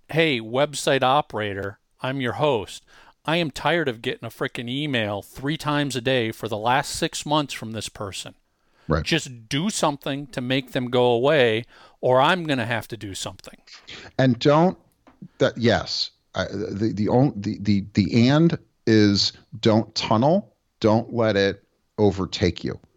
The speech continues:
Speaker 2: And I see this a lot. People get, and, and you should, you should feel this. You should be pissed that your content's getting stolen. You should also feel proud that your content's getting stolen 'cause somebody thinks it's valuable enough to share it.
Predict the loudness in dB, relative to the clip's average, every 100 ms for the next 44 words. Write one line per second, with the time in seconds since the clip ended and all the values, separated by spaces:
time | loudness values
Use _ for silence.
0 | _ _ 0 2 2 2 2 2 2 4
1 | 4 4 0 -4 -2 0 2 2 0 -16
2 | _ 2 4 6 6 6 6 6 6 4
3 | 0 2 4 2 2 2 4 4 0 -2
4 | 4 4 4 2 0 0 2 2 0 -2
5 | -4 -2 -2 0 0 0 0 0 2 0
6 | 2 2 2 -2 -2 0 0 -4 -2 -2
7 | 2 2 2 -2 -2 -4 -4 -6 -8 -10
8 | -4 -2 -2 -2 0 2 2 0 -2 -4
9 | 0 4 4 4 2 2 -2 -4 0 4
10 | 4